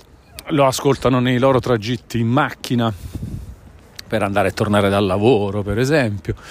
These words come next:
altri mentre sono anche fermi da qualche parte, tipo davanti al computer a lavorare, ehm, o in altri momenti della giornata, mentre c'è chi si,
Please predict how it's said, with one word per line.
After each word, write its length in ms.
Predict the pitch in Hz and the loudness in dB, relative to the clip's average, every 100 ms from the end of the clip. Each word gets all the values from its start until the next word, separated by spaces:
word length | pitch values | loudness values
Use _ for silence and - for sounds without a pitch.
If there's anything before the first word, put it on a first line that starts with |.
| - - - | -20 -20 -6
altri 800 | - 160 - 120 120 113 107 107 | -2 -2 0 2 4 4 2 0
mentre 400 | 110 117 104 107 | 0 -2 -4 -8
sono 1080 | 101 117 113 107 104 104 98 95 101 78 - - - - - - - | -6 -4 -2 -2 0 0 -2 -4 -6 -8 -16 -18 -18 -20 -20 -10 -2
anche 260 | 120 113 | -2 -2
fermi 420 | - 110 107 98 | 0 2 2 2
da 120 | 101 101 | 0 0
qualche 320 | 98 87 92 | -2 -4 -6
parte, 600 | - 85 78 82 - 90 | -4 -4 -4 -8 -8 -8
tipo 200 | 90 101 | -6 -2
davanti 380 | 98 104 95 104 | 2 0 0 -2
al 100 | 98 | -2
computer 600 | 107 95 - 104 107 101 | -4 0 2 2 2 2
a 80 | |
lavorare, 680 | 98 107 143 123 104 104 117 - - - - - - - - - | 2 2 4 2 0 -2 -6 -8 -20 -20 -20 -20 -18 -18 -20 -6
ehm, 580 | - 160 156 151 151 160 | 0 2 4 2 0 -2
o 200 | 196 185 | 2 2
in 100 | 143 | 2
altri 960 | 143 135 127 - 131 120 117 117 117 110 | -2 -6 -6 -6 -4 -2 -2 -2 -4 -4
momenti 460 | 120 127 127 113 117 | -4 -4 -4 -6 -6
della 280 | 117 113 107 | -6 -6 -6
giornata, 720 | 104 123 107 90 120 104 110 | -4 -4 -6 -10 -8 -6 -8
mentre 920 | 101 107 101 113 110 104 107 87 - - | -8 -10 -6 -4 -4 -4 -8 -12 -18 -14
c'è 180 | - | -12
chi 160 | 98 107 | -12 -12
si, 300 | - 110 | -12 -10